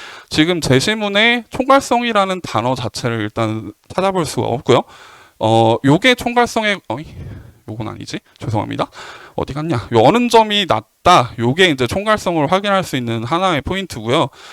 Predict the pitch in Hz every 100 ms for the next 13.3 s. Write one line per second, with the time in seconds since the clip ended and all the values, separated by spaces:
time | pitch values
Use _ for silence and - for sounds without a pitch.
0 | - - - 240 277 254 233 180 151 123
1 | 110 107 110 113 107 - 190 208 - 151
2 | 120 185 233 196 135 - 185 175 143 160
3 | 143 113 262 - - - 113 123 190 196
4 | 185 180 151 117 110 120 110 104 120 165
5 | 107 104 - - - - - 123 170 160
6 | - - - - - - 226 208 151 127
7 | - 247 269 240 208 196 165 120 139 285
8 | 160 202 220 - 185 143 113 123 135 127
9 | 127 104 - 117 139 110 147 143 143 139
10 | 131 131 110 110 120 120 208 262 - -
11 | - 123 151 139 123 143 - 196 202 180
12 | 107 117 123 - 101 107 139 - 120 113
13 | 120 190